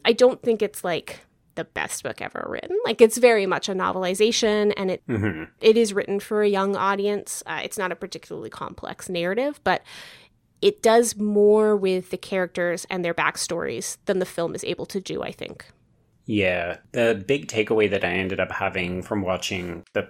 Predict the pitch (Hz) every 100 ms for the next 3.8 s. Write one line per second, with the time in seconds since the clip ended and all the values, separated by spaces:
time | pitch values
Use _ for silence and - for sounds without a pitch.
0 | 92 95 92 87 90 90 90 90 87 87
1 | 98 - 92 82 - 87 - 110 90 80
2 | - 104 101 85 87 85 82 82 - -
3 | - - _ - _ 113 110 110